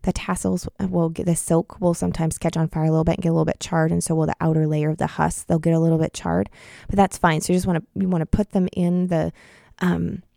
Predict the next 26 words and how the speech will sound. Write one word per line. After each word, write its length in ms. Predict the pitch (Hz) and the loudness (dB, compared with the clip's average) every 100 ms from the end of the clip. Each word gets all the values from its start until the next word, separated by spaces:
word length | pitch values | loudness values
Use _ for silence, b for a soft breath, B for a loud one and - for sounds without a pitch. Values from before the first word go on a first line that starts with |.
| _ | _
the 120 | 196 | -2
coal 400 | 190 - 196 185 - | 0 2 2 2 0
area 280 | 170 160 160 | 0 0 0
on 120 | 160 | 0
the 80 | 160 | -2
perimeter 540 | - - 170 165 170 | -2 0 2 2 0
of 120 | 170 | -2
the 80 | 180 | -4
fire 520 | - 165 156 151 160 - B B | -2 -2 -2 -4 -4 -8 B B
and 120 | 196 | 2
just 160 | 190 208 | 2 2
let 140 | 202 | 0
them 220 | 190 165 | 2 2
roast 360 | 165 170 170 - | 4 2 -2 -4
in 80 | 175 | -2
the 60 | 156 | -2
husk. 540 | - 160 147 - - - | -4 -4 -6 -8 -10 -2
And 160 | 165 - | -2 0
it 140 | 185 | 0
is 220 | 180 160 - | 0 -2 -4
the 240 | - 180 202 | -4 0 2
best 420 | 165 135 156 - | 0 -4 -8 -12
corn 260 | - 156 151 | -6 -6 -4
on 100 | 165 | -6
the 100 | 170 | -6
cob 400 | - 123 120 | -2 0 0